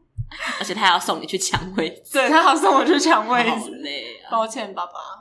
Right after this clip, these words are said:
Speaker 2: 反正就是我们会一起去那边念书，就是基本上约会都是在那边，或者是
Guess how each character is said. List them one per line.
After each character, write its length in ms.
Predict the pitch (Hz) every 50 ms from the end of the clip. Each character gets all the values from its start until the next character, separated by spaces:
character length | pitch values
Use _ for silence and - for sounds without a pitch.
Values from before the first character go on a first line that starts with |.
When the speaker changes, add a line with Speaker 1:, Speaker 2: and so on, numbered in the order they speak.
| - _ _ _ _ _
Speaker 2:
反 100 | - 277
正 80 | 349 403
就 80 | 453
是 140 | 453 440 392
我 60 | 285
们 180 | 220 226 226 247
会 180 | 285 277 269
一 40 | 269
起 120 | 269 233 208
去 140 | - 247
那 100 | 233 226
边 200 | 220 214 208 208
念 240 | 214 220 196 196 196
书， 320 | 196 - - 196 - - 214 208 _ _ _ _
就 120 | - 285 311
是 80 | 320
基 100 | 302 294
本 100 | 277 247
上 140 | 233 233 240
约 120 | 240 220
会 180 | 220 269 240 214
都 100 | 208 202
是 100 | 220 214
在 140 | 202 202 196
那 120 | - 196 - - _
边， 120 | - _ _ 240 _ _ _ _ _ _
或 100 | - 247
者 80 | 226 220
是 500 | 220 240 233 220 220 208 202 196 196